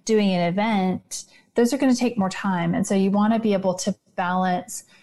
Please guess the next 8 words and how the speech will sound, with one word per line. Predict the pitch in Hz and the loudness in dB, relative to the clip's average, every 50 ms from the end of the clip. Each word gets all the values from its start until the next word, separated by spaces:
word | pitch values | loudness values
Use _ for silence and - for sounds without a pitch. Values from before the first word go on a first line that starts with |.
| _ _ _ _ _ _ _ _ _ _ _ _ | _ _ _ _ _ _ _ _ _ _ _ _
how | - - 240 254 | -4 -2 -2 0
committed | 247 - - 240 220 208 196 202 208 208 220 208 196 190 180 175 175 185 - | -2 0 2 2 4 4 4 4 4 4 4 4 2 2 2 0 0 -2 -4
are | - - 196 185 180 180 180 | -4 -2 -2 0 0 0 0
you | 180 180 180 185 190 202 208 202 190 185 180 180 180 180 180 190 202 220 - - - _ _ _ _ - | 0 -2 0 0 2 2 2 2 4 4 4 4 4 4 2 2 0 0 -4 -8 -14 _ _ _ _ -6
to | - - | -4 -2
this | 190 190 180 175 - | -2 -2 -2 -4 -6
client | - - - - - 233 208 196 196 180 170 - | -10 -12 -12 -8 -4 -2 0 0 0 0 0 -2
and | - 190 | -2 -4